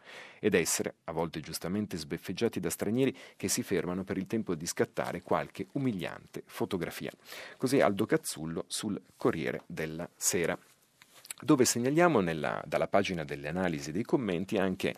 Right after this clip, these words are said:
l'editoriale dello storico del cristianesimo e della Chiesa Alberto Melloni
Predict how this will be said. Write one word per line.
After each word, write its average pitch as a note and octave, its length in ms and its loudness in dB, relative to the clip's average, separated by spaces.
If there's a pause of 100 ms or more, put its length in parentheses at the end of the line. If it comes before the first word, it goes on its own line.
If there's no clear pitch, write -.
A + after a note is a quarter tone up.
(280)
l'editoriale G2 800 6
dello C#2+ 400 -2
storico A2 540 4
del D#2+ 160 -2
cristianesimo E2+ 880 -2 (160)
e F2 100 -6
della D2+ 220 -2
Chiesa E2 340 2
Alberto D#2 400 -4
Melloni A#2 560 4